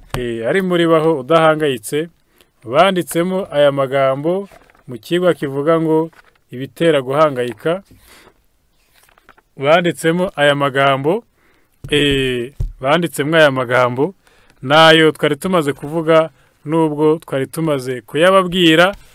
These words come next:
ni muri Baho Udahangayitse. Ubutunzi butari mu Imana rero buteye akaga,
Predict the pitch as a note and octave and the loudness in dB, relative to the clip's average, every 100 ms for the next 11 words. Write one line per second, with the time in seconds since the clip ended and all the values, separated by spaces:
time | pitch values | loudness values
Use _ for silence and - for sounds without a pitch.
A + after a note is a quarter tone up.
0 | _ C#3+ C#3 C#3+ E3+ E3+ E3 F3 D3+ C3+ | _ -12 -6 -2 2 4 4 2 -2 0
1 | D3 D3 C#3+ C3+ G#2 - - _ _ _ | 4 2 0 -4 -6 -14 -20 _ _ _
2 | _ C3 C3 D#3+ A3 G3+ F3+ E3 F3 F#3 | _ -10 -6 -4 -2 0 0 2 2 2
3 | F#3 F3+ F3+ F3 D#3 D3 D#3 D#3+ D3+ C#3 | 0 0 4 4 4 2 0 -2 -2 -2
4 | A2+ D3 D3+ C#3+ D3+ | 0 2 2 2 -2